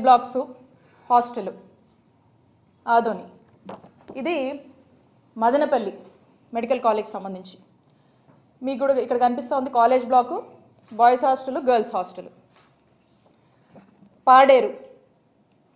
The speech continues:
పాడేరు కూడా మీకు కనిపిస్తూ ఉంది హాస్పిటల్, కాలేజ్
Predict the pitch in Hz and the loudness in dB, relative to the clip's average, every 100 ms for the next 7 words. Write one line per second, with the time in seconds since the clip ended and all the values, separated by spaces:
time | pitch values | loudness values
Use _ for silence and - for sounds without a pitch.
0 | _ _ _ _ _ - 254 269 277 277 | _ _ _ _ _ 2 6 6 4 2
1 | 269 254 240 202 175 233 226 240 254 233 | 0 0 -4 -6 -6 -6 -6 -6 -4 -4
2 | 247 320 233 226 233 226 214 262 - - | -4 0 0 0 -6 -6 -6 -8 -12 -10
3 | - 226 240 | 0 2 2